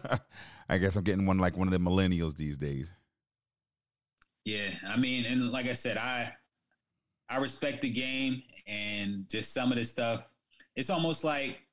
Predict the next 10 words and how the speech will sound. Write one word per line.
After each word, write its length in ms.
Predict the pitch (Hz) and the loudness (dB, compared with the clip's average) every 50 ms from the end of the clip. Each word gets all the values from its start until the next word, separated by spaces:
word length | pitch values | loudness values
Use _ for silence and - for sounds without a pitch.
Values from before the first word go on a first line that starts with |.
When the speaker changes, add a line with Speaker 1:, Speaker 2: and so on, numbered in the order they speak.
| _ _ _ _ _ _ _ _ _ _ _ - | _ _ _ _ _ _ _ _ _ _ _ -6
Speaker 2:
if 220 | - 123 120 120 123 | -4 -4 -2 0 0
you 120 | 131 123 | 0 0
had 360 | 120 123 123 123 120 117 117 | 0 0 0 -2 -2 -2 0
a 540 | 113 110 107 104 101 98 98 95 90 90 - _ _ _ _ _ _ _ - - | 0 0 2 2 2 0 0 0 -2 -4 -8 _ _ _ _ _ _ _ -12 -8
six, 640 | - - - - - 151 139 120 - - - - - - - | -6 -6 -4 -2 -2 -2 -2 -2 -4 -4 -6 -6 -8 -10 -8
six 420 | - - - - 151 156 - - | -6 -4 -4 -2 -2 -2 -2 -2
six 500 | - - - - 143 143 147 143 - - | -4 -4 -2 -2 0 0 -2 -2 -2 -2
or 100 | 127 113 | -2 -2
six 360 | 107 - - - 143 131 - - | -2 -2 -2 -2 -4 -2 -4 -4
seven 580 | - - 139 131 127 123 123 117 110 101 - | -4 -2 -2 0 0 0 0 0 0 -2 -4